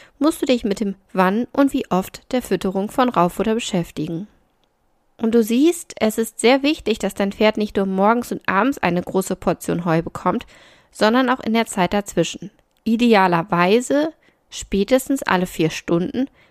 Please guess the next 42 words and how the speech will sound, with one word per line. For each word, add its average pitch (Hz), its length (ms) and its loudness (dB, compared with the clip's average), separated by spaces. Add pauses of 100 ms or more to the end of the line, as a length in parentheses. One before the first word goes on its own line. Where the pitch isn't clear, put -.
(120)
mindestens 247 500 0
aber 214 300 2
alle 208 280 2 (180)
fünf 214 320 -2
bis - 160 -2
sechs 175 240 0
Stunden. - 440 -8
Wobei 185 280 2
das 196 420 -2
ist - 220 -4
ein 175 180 -2
Zeitraum, 185 520 0
den 165 200 0
würde 165 160 0
ich 170 80 -8
dir 175 140 -6
nicht 247 160 -2
empfehlen. 247 400 2
Also 185 220 -4
für 175 160 -6
mich 240 240 0 (500)
ist - 380 -2
die 175 220 -2
maximale 208 920 2 (560)
Pause, 285 800 4 (260)
das - 120 -4
sind 208 140 -4
vier 214 160 2
Stunden. 175 560 -6 (760)
Ingolf 226 400 2
Bender, 262 340 4
der 214 160 4
sich 202 240 0
sehr 208 180 2
intensiv 226 480 0
mit 196 140 -2
dem 190 100 -2
Thema 196 360 2
der 180 180 2
Fütterung 202 420 -2
auseinandergesetzt 185 960 0
hat, 226 120 -2